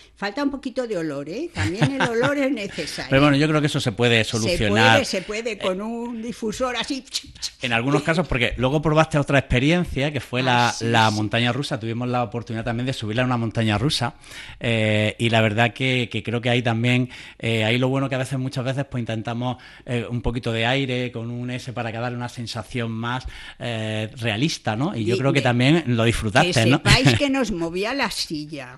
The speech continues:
Speaker 1: o sea, nos empujaba la silla, o sea,
Speaker 2: Pero
Speaker 1: lo de
Speaker 2: era con cariño,
Speaker 1: que
Speaker 2: era con
Speaker 1: esto no
Speaker 2: cariño,
Speaker 1: era,
Speaker 2: Clara,
Speaker 1: esto
Speaker 2: ¿eh?
Speaker 1: ya de virtual no tenía nada. <laughs>
Speaker 2: Pero era para darle ma-, más emoción.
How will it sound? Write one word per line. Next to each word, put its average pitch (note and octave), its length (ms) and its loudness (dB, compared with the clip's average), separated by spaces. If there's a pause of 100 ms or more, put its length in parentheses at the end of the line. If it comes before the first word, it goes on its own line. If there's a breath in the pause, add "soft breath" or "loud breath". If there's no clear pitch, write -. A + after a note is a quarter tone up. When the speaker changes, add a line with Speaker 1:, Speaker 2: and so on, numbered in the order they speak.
(160)
Speaker 1:
o C#3+ 60 -10
sea, D#3 560 -6
nos D#3+ 280 -4
empujaba F#3+ 640 -2
la B3 160 -2
silla, D3 680 -10
o - 100 -16
sea, D3+ 300 -4
Speaker 2:
Pero D3 140 -4
Speaker 1:
lo D#3 100 -8
de D3+ 160 -4
Speaker 2:
era D#3 140 4
con C#3+ 120 2
cariño, A#2+ 280 2
Speaker 1:
que A2+ 60 4
Speaker 2:
era B2+ 100 4
con C3+ 100 4
Speaker 1:
esto C3+ 140 4
no - 40 8
Speaker 2:
cariño, A2 200 6
Speaker 1:
era, - 80 2
Speaker 2:
Clara, G#2+ 240 4
Speaker 1:
esto - 100 4
Speaker 2:
¿eh? - 60 2
Speaker 1:
ya A#3 100 4
de C4 140 2
virtual A#3 600 2
no D4 140 0
tenía C4+ 380 0
nada. F3+ 500 -2 (240)
<laughs> - 280 -12
Speaker 2:
Pero F#3 100 -4
era C3 120 0
para C3+ 140 4
darle B2 160 4
ma-, A#2+ 180 0
más A#2 220 4
emoción. A2+ 460 2